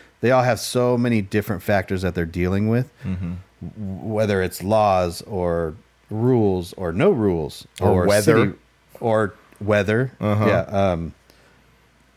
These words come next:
Speaker 1: e-, everything. I
Speaker 2: Mm-hmm.
Speaker 1: and so each, each one is unique. So just because our show is this doesn't mean that, that relates to this show over here. So every show is different, and, and it,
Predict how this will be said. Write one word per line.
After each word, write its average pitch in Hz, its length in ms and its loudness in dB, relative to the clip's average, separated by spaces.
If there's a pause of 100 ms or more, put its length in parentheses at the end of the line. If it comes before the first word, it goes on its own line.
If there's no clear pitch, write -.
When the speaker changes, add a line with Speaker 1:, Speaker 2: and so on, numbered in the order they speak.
(380)
Speaker 1:
e-, 127 40 -4
everything. 104 640 -4 (140)
I - 40 -10
Speaker 2:
Mm-hmm. 101 160 -2
Speaker 1:
and 113 220 -2
so 113 200 0
each, 135 340 -2
each 139 240 -2
one 151 140 2
is 127 200 -2
unique. 107 420 0
So 104 160 -2
just 135 260 -2
because 120 480 0 (920)
our 120 200 2
show 117 240 0
is 104 160 -2
this 107 240 0
doesn't 101 260 -2
mean 101 160 -2
that, 95 180 -6
that 95 300 -2
relates 92 400 -2
to 92 80 -8
this 87 200 -4
show 90 240 -4
over 80 180 -6
here. 80 300 -6
So - 160 -8
every 95 220 -2
show 92 260 -4
is 82 120 -8
different, 90 360 -6
and, 80 260 -8 (120)
and 90 120 -6
it, 85 140 -8